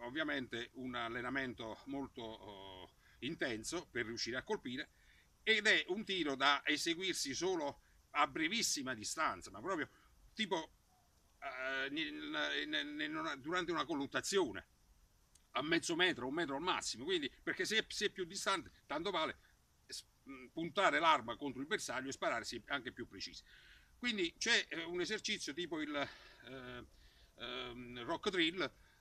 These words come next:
dove, eh, si spara a uno o due, eh, avversari a, a stretta distanza, e ovviamente conviene con l'altra mano cercare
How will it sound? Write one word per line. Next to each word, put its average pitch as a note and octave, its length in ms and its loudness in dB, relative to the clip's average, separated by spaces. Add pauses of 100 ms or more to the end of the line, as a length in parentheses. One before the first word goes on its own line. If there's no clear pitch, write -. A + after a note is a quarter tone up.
dove, D3 800 2
eh, C#3 60 -4
si - 120 -4
spara C3+ 560 2
a B2+ 80 0
uno D#3 240 0
o - 20 -2
due, D3 420 0 (180)
eh, C3+ 340 -2
avversari B2+ 640 0 (260)
a, D3+ 220 2
a D3 80 6
stretta D3+ 320 0
distanza, B2 560 -6
e A3 300 4
ovviamente E3 720 0
conviene F3 840 0
con D3+ 240 -6
l'altra E3 480 -2
mano C3+ 360 -2 (240)
cercare C#3 580 -2